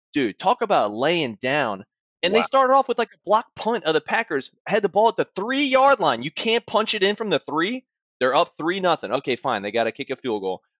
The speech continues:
Speaker 1: Boom. Kickoff, Packers run it back to the house. Then, boom,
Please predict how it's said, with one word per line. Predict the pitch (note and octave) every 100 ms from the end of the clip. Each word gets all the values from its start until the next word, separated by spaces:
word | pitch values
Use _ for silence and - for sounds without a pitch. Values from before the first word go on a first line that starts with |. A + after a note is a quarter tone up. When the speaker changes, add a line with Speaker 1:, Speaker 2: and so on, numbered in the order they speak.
| -
Speaker 1:
Boom. | D#3+ B2+ E2+ _ _
Kickoff, | F3+ E3+ D#3+ - _ _ _
Packers | - D3+ F3 D3
run | A2+ C#3+
it | E3 -
back | D3 D3+
to | -
the | C#3
house. | A#2+ C3+ C#3+ - _ _ -
Then, | D#3 D3
boom, | E3 D3